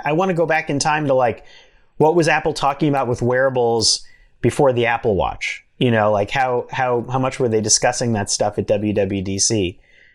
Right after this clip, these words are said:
I don't remember, but I think that's the good analogy here. Uh,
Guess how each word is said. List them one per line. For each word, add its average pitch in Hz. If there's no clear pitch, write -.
I 120
don't 165
remember, 127
but 120
I 127
think 143
that's 135
the 127
good 120
analogy 117
here. 98
Uh, 135